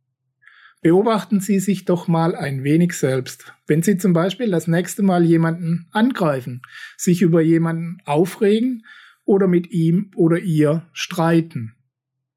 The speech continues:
Warum habe ich diese Person jetzt kritisiert? Was stört mich konkret an ihrem Verhalten? Ist mir die Sache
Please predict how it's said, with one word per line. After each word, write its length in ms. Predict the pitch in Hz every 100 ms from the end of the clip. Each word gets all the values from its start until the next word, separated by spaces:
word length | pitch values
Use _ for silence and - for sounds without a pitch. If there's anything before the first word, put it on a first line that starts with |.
| _ _ _ _ _ _ _ _ _
Warum 580 | 127 147 202 254 262 202
habe 240 | 196 170
ich 160 | 165 -
diese 300 | 190 196 208
Person 500 | 175 175 175 165 170
jetzt 320 | 165 165 -
kritisiert? 840 | - 147 165 170 196 175 123 - _ _ _ _ _ _ _ _ _ _ _ _ _
Was 420 | - 127 147 175 -
stört 400 | - 175 175 175
mich 240 | 175 -
konkret 680 | - 165 - 151 151 190 -
an 180 | 160 196
ihrem 360 | 165 156 151
Verhalten? 600 | - 135 156 185 180 113 - _ _ _ _ _ _ _ _ _ _ _ _ _ - _ _ _ _ _
Ist 260 | 208 - 202
mir 120 | 170
die 140 | 147
Sache 540 | 127 170 175 233 147